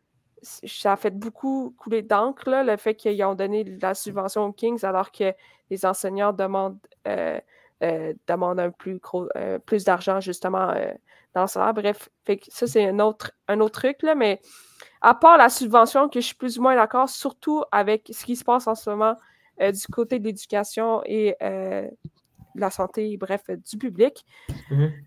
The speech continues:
Speaker 1: Je trouve ça intéressant que les Kings s'en viennent, euh, s'en viennent, euh, à Québec. Euh, ça fait différent des Canadiens, parce que les Canadiens, on a fait le tour, on sait c'est qui les joueurs, mais les Kings, on, c'est pas une équipe qu'on voit souvent jouer. Euh,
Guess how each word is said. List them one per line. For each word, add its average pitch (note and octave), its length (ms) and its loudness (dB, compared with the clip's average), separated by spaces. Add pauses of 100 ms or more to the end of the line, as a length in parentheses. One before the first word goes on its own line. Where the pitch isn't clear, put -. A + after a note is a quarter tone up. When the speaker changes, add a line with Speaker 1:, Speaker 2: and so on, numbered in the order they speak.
(480)
Speaker 1:
Je - 140 -14
trouve C4+ 120 2
ça D4 120 6
intéressant C#4 460 6
que D#4 140 -4
les A3+ 60 -2
Kings C#4 180 -2
s'en A#3 240 2
viennent, A#3+ 320 4 (240)
euh, G3 480 4
s'en G#3+ 240 0
viennent, A3+ 240 2
euh, G3 240 0
à G3+ 100 -2
Québec. G3+ 600 -4 (240)
Euh, F#3+ 600 4
ça G3 220 0
fait A3 160 2
différent A#3 460 0
des G#3+ 180 -4
Canadiens, G#3 480 -2
parce G#3+ 140 -10
que - 60 -20
les - 60 -20
Canadiens, G3+ 520 -2
on G#3+ 100 -2
a G#3+ 80 -2
fait A#3 160 -6
le G3 100 0
tour, A#3+ 220 0
on G#3+ 80 0
sait A3 160 -10
c'est A3 140 -10
qui B3+ 140 -8
les A#3+ 60 -4
joueurs, A3+ 380 0
mais C#4 420 2
les G#3+ 140 -8
Kings, D4+ 480 -4 (480)
on, G3 160 6
c'est G#3+ 220 -4
pas C4+ 100 4
une C4+ 80 4
équipe C4+ 260 -4
qu'on B3 140 0
voit A#3 160 2
souvent A#3 420 -4
jouer. A#3+ 460 -2 (640)
Euh, G3 400 6